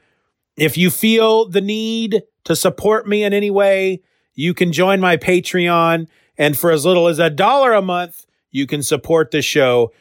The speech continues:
You'll also have access to the exclusive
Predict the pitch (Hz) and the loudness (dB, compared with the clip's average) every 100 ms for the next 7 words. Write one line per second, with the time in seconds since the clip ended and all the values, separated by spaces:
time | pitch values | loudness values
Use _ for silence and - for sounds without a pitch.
0 | _ - 151 175 240 277 254 233 208 208 | _ -2 0 2 2 2 0 2 2 0
1 | - 180 190 196 - 185 143 123 - - | -2 -2 0 -2 -2 0 0 0 -6 -10
2 | _ _ - - 190 214 208 - - 247 | _ _ -4 0 2 2 0 -4 -4 0
3 | 359 359 214 185 156 156 | 0 0 0 0 0 -4